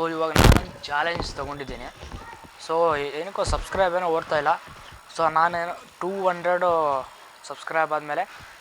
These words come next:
ಒಂದೇ ಸತಿ ವೀಡಿಯೋ ಮಾಡೋಣ ಅಂತ ಅಂದ್ಕೊಂಡಿದ್ದೀನಿ. So ನೋಡೋಣ ಎಷ್ಟು ಬೇಗ ರೀಚ್ ಮಾಡ್ತೀರಾ ಅಷ್ಟು ಬೇಗ ನಾನು ವೀಡಿಯೋ ಸ್ಟಾರ್ಟ್ ಮಾಡ್ತೀನಿ. So ಅಲ್ಲಿವರೆಗೂ ವೀಡಿಯೋ ಬರಲ್ಲ.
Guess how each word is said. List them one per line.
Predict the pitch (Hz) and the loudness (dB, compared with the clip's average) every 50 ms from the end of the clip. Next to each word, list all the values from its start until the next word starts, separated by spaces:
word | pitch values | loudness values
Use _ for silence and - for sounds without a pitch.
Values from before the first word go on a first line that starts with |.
| - - - - 139 | -20 -18 -14 -8 -8
ಒಂದೇ | 143 151 156 165 - | -6 -2 -2 -4 -4
ಸತಿ | - 165 - 190 185 170 156 | -4 -8 -6 -6 -6 -4 -4
ವೀಡಿಯೋ | 156 165 170 165 165 | -2 0 0 0 2
ಮಾಡೋಣ | 160 160 160 156 156 156 | 2 2 2 2 0 -2
ಅಂತ | 151 - 170 | 2 2 2
ಅಂದ್ಕೊಂಡಿದ್ದೀನಿ. | 156 147 135 151 147 147 147 143 139 135 147 180 - - - - - - - - - - - - | 2 2 -2 -4 -4 -4 -4 -6 -6 -8 -10 -10 -12 -14 -20 -20 -20 -20 -20 -20 -20 -20 -16 -8
So | - 151 151 147 | -4 -2 0 2
ನೋಡೋಣ | 160 185 180 160 151 151 | 4 4 4 2 2 -2
ಎಷ್ಟು | 143 - 156 143 139 | -4 -4 -6 -4 -2
ಬೇಗ | 156 160 165 160 151 | 0 0 0 0 -2
ರೀಚ್ | 156 - - 160 | -4 -8 -4 -4
ಮಾಡ್ತೀರಾ | 151 147 - 160 165 160 | -4 -4 -2 0 0 0
ಅಷ್ಟು | 151 - 147 147 | 0 0 -2 -2
ಬೇಗ | 147 151 151 147 | -2 -2 -2 -4
ನಾನು | 147 143 139 | -4 -6 -6
ವೀಡಿಯೋ | 135 143 139 - | -6 -6 -4 -2
ಸ್ಟಾರ್ಟ್ | 147 139 135 - 139 | -2 -2 -4 -4 -8
ಮಾಡ್ತೀನಿ. | 139 135 - 131 139 170 - - - - - - - - - - | -10 -8 -10 -12 -14 -14 -14 -16 -20 -20 -20 -18 -18 -18 -16 -10
So | - 170 151 | -8 -6 -6
ಅಲ್ಲಿವರೆಗೂ | 156 170 170 165 156 156 151 165 165 151 143 | -4 -4 -4 -4 -4 -4 -2 -2 -2 -2 -4
ವೀಡಿಯೋ | 147 147 156 147 143 139 | -4 -4 -4 -2 -2 0
ಬರಲ್ಲ. | 139 147 147 | 0 0 0